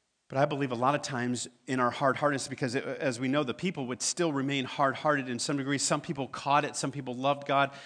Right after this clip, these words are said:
and some people remained hard-hearted.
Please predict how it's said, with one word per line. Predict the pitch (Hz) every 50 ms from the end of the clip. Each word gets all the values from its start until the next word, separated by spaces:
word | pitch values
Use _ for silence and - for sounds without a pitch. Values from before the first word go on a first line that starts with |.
| - - - - - _ _ _ _ _
and | - -
some | - - 156 147
people | 156 165 143 143
remained | 131 135 131 135 135 143 147 143
hard-hearted. | 131 - - 135 135 139 131 135 151 147 151 139 131 -